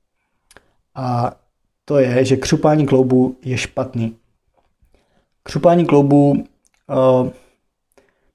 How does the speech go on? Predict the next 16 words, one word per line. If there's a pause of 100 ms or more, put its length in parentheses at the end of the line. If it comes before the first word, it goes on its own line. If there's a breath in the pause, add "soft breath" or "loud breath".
(120)
není
špatný,
pokud
to
křupnutí (120)
nedoprovází
bolest. (460 soft breath)
Jo,
neměli
byste
se
tím
nějak
extra
znepokojovat. (800 soft breath)
Eh,